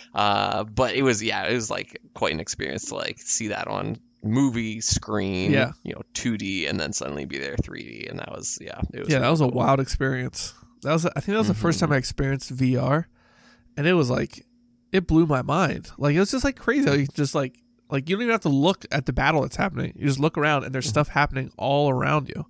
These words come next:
Speaker 2: Um, it's wild. V R is wild.
Speaker 1: Yeah, it's one of those things you can't, like, describe to somebody, or you can't watch somebody doing it and get, like, what it's
Speaker 2: Right.
Speaker 1: like. So everybody go out and get it. P S V R keeps getting cheaper and cheaper, so it'll be compatible with PlayStation five too.
Speaker 2: Oh,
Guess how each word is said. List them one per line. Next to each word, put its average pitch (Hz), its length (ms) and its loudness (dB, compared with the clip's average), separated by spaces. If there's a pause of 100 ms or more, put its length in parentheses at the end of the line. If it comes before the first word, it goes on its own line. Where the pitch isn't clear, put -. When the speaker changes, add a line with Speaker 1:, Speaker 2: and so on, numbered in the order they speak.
(520)
Speaker 2:
Um, 117 420 0 (220)
it's 123 200 0
wild. - 320 0 (340)
V 123 220 0
R - 220 0
is 139 120 -6
wild. - 160 -4
Speaker 1:
Yeah, 101 140 0
it's 101 100 -6
one 139 100 4
of 135 40 4
those 120 80 2
things 110 160 0
you 107 120 -2 (160)
can't, 107 560 0
like, - 180 -8 (160)
describe - 520 -2
to 104 60 -6
somebody, 87 380 -2
or - 40 -4
you - 60 -4
can't 69 220 -4
watch 104 360 -4
somebody 101 280 -4
doing 101 260 -4
it 98 100 -4
and 107 140 -8
get, - 280 -12
like, - 220 -12
what - 140 -10
it's 139 140 -4
Speaker 2:
Right. 127 160 2
Speaker 1:
like. - 160 -8
So - 260 -6 (140)
everybody 107 480 -6 (280)
go 110 140 -2
out 110 80 0
and 110 80 0
get 107 160 0
it. 107 240 -2
P 117 180 -4
S 110 140 -2
V 117 140 0
R 113 100 2
keeps - 220 -2
getting 95 160 0
cheaper 113 280 -4
and 117 120 0
cheaper, 107 400 -4
so 107 400 -4 (100)
it'll 110 180 0
be 113 100 -2
compatible 117 520 0
with 113 140 -6
PlayStation 117 500 -2
five 123 320 2
too. 131 180 0
Speaker 2:
Oh, 123 180 4